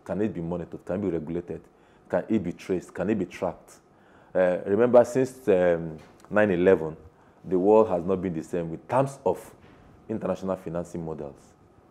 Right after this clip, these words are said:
That is why you have various laws that came into forces. That's why you have, uh, jurisdictions are asked to establish, uh, um, anti-corruption, uh, uh, uh, agencies, which gave birth to our own, uh, E F C C and all whatnot,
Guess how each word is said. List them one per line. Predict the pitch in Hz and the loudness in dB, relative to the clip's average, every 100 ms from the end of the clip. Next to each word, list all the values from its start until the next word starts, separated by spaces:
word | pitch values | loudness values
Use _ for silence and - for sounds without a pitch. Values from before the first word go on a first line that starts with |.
| _ _ - | _ _ -2
That | 101 | -2
is | 95 - | -2 0
why | 92 | 2
you | 92 80 | 2 0
have | - 92 90 | 0 2 2
various | 92 80 95 92 92 90 - | -4 -6 -2 2 0 -2 -4
laws | 85 85 85 82 | 0 0 0 -4
that | 82 | -10
came | - 90 | -8 -8
into | 82 - | -8 -12
forces. | 78 - 82 82 - 85 80 - - - _ | -14 -8 -8 -8 -8 -12 -12 -18 -20 -20 _
That's | 95 92 | 0 2
why | 90 | 2
you | 82 | 0
have, | 90 90 - | 0 -2 -4
uh, | 82 85 - | -10 -10 -12
jurisdictions | 87 87 90 104 98 | -8 -6 -4 -4 -6
are | 87 - | -8 -8
asked | 95 - | -8 -8
to | 87 | -10
establish, | 82 92 87 92 90 | -6 -6 -4 -6 -6
uh, | 87 82 - - - _ - | -8 -8 -10 -20 -20 _ -8
um, | 85 78 78 78 - | -6 -6 -10 -14 -12
anti-corruption, | - - 90 - 98 95 | -12 -6 -6 -4 -6 -6
uh, | 82 78 80 - - - | -8 -10 -14 -20 -20 -14
uh, | 82 | -10
uh, | 80 80 - 80 95 | -8 -10 -10 -10 -6
agencies, | 92 95 92 - 95 90 - - - - | -2 -2 -4 -6 -8 -8 -16 -20 -20 -12
which | 98 98 | -6 -2
gave | 80 190 | 2 4
birth | - - | 2 0
to | |
our | 82 - | -4 -4
own, | 95 90 | -6 -4
uh, | 82 80 | -6 -4
E | 92 | -4
F | 85 | -4
C | - | -4
C | 85 87 | -8 -8
and | 80 | -6
all | 90 87 | -4 -2
whatnot, | 85 85 85 | -2 -4 -10